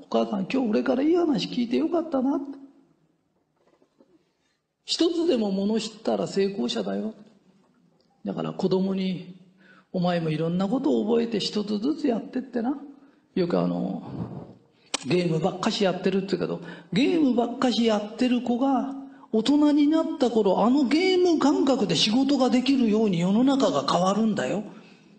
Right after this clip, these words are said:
世の中ってそういうものなんだよ。オッケーかい？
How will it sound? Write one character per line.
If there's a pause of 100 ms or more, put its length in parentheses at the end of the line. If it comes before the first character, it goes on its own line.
(960)
世
の
中
っ
て
そ
う
い
う
も
の
な
ん
だ
よ。 (1800)
オ
ッ
ケ
ー
か
い？